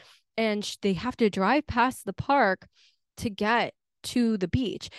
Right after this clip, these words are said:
And so the dog is getting so excited cause she sees the park and that's all she knows. And she's like, Oh my God, oh my God, oh my God. And then the car drives past the park and she doesn't get out. So then the dog's all sad because it's like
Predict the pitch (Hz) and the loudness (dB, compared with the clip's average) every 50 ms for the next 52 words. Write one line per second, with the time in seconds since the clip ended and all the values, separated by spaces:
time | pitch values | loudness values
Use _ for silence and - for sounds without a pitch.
0 | - - _ - 226 - - 233 202 214 - 247 262 285 233 240 - - 208 208 | -20 -8 _ -4 -4 -2 -2 -2 -2 -2 0 0 0 0 0 -2 -4 -4 -4 -4
1 | - - 359 359 - - 440 359 330 - 339 302 - 294 - - 494 427 - - | -2 -2 -2 -2 -2 -2 -2 -2 -2 -2 -2 -2 -2 -4 -2 0 -2 0 -2 -4
2 | - - - 349 - - 247 220 220 226 - 208 220 226 - 339 330 311 294 262 | -4 0 0 2 2 2 2 2 2 4 4 2 2 2 0 0 2 2 2 0
3 | - 247 226 - - 285 285 - 453 587 554 554 554 539 523 523 480 - 453 453 | 0 -2 -6 -6 -6 -2 0 2 2 2 2 2 4 4 4 2 2 2 2 2
4 | 440 415 - 453 427 311 262 - - - - - - _ - 240 247 233 226 226 | 2 2 2 4 4 2 2 -2 -10 -20 -20 -20 -16 _ -4 -2 -2 0 0 -2
5 | 220 - - - - 214 214 196 _ _ _ - - 185 180 - - - 190 170 | -4 -6 -8 -6 -4 -4 -4 -4 _ _ _ -10 -8 -8 -8 -8 -6 -4 -4 -4
6 | 160 - 185 233 302 254 - 196 180 - - 185 190 - - 185 180 214 254 - | -4 -4 -2 0 0 0 0 -2 -6 -4 -4 -4 -4 -4 -4 -4 -2 -2 -2 -2
7 | - - - 202 196 190 190 185 - 185 185 180 175 - 185 180 175 - - 294 | -2 -4 -4 -2 -2 0 -2 0 0 2 0 0 0 0 0 0 0 2 4 6
8 | 339 302 240 240 226 226 - 208 190 180 180 - 202 208 202 | 6 8 6 6 4 2 0 -2 -2 -2 -4 -4 -4 -4 -4